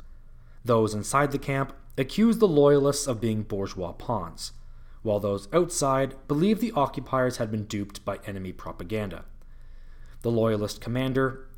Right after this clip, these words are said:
gave the rebels until the morning of September the sixteenth to surrender, and when that deadline passed, machine guns and artillery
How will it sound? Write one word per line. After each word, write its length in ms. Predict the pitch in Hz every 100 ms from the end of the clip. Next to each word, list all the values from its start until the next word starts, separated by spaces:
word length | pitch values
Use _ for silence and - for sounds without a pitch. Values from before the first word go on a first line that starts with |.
| 139
gave 260 | 151 220 226
the 80 |
rebels 420 | 170 170 160 165 151
until 200 | 147 147
the 60 |
morning 440 | 131 117 120 120 117
of 100 | 110
September 440 | 113 - 101 104
the 100 | 92
sixteenth 640 | - 90 - - 151 143 -
to 100 | 95
surrender, 520 | 104 98 90 - - - - - - - -
and 120 | 110 104
when 200 | 110 101
that 180 | 95
deadline 400 | - 92 90 87
passed, 460 | - 131 127 - - - - - - -
machine 340 | 110 156 165
guns 360 | 165 165 160 151
and 100 | 131
artillery 580 | 127 - 98 98 98